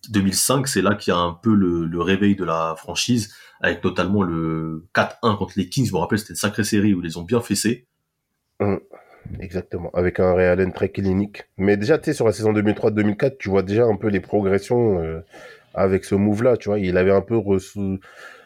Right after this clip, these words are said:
Speaker 2: euh, redonné, en fait, un second souffle à, à la franchise, et on a vu que c'était le genre de joueur, en fait, qui pouvait faire progresser son équipe, clairement, tu vois.
Speaker 1: Ouais, après, après, c'est, tu vois, c'est un gars, euh,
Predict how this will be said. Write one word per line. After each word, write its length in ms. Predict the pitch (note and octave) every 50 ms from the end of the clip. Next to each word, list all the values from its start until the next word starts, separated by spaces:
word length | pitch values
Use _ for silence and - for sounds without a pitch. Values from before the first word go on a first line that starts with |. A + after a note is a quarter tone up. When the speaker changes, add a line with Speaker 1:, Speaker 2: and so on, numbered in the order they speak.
| _ _ - F#2+
Speaker 2:
euh, 800 | F#2 F#2 F2+ F2+ F2+ F#2 F#2 F2+ F2+ F2+ F2+ F#2 F2+ F2 F2 F2 - _ _ _ _ _ _ -
redonné, 480 | F#2+ F#2+ G2+ A2 G#2 G#2+ A2+ A#2+ B2+
en 100 | A#2+ A2
fait, 240 | G#2 - A#2+ G#2+ -
un 120 | G#2+ F#2+
second 300 | F#2 - - G#2+ G2+ G#2
souffle 320 | G2+ - - A#2+ A2+ - G#2
à, 260 | F2+ F2 F2 E2+ E2+
à 20 |
la 120 | E2 E2 D#2+
franchise, 480 | - - G2 F#2+ - C3+ B2 G#2+ F#2
et 180 | F2 E2+ E2 E2
on 180 | E2 E2+ E2+ E2+
a 80 | F2
vu 260 | F2 E2+ F#2 G#2 G#2+
que 600 | G#2 - F2+ E2+ D#2+ D#2 D#2 E2 F2 E2+ D#2+ D2+ _ _ _ - - - _ _ _ _
c'était 200 | - - - A2+
le 40 | G2+
genre 180 | E2+ G#2 G2 G2
de 120 | F#2+ G2
joueur, 160 | F2+ G#2+ A2+
en 40 | G#2+
fait, 140 | F#2+ - A2 _ - -
qui 120 | - -
pouvait 180 | - - F#2 F2
faire 180 | - F2+ E2+
progresser 400 | - - - F#2+ E2+ F2+ E2+ -
son 180 | F2 - G2 F2+
équipe, 240 | F#2 G2 - A2 -
clairement, 300 | - - F2+ G#2 A2+ G2+
tu 120 | - -
vois. 80 | F#2 - _ _ _ _ _ _ _ _ _ _ _ _ _ - - - _ -
Speaker 1:
Ouais, 240 | - B2 C#3 C#3+ -
après, 340 | A2+ A2 G#2 - - D3+ - -
après, 260 | G#2 - - C#3+ C3
c'est, 180 | C3 B2+ A#2+ -
tu 60 | -
vois, 140 | - A#2 A#2+
c'est 140 | A#2 - -
un 120 | G2 G2+
gars, 220 | G#2 G2+ B2 B2+ B2
euh, 500 | A2+ G#2 G2 F#2+ F#2+ F#2 F2+ F2 F2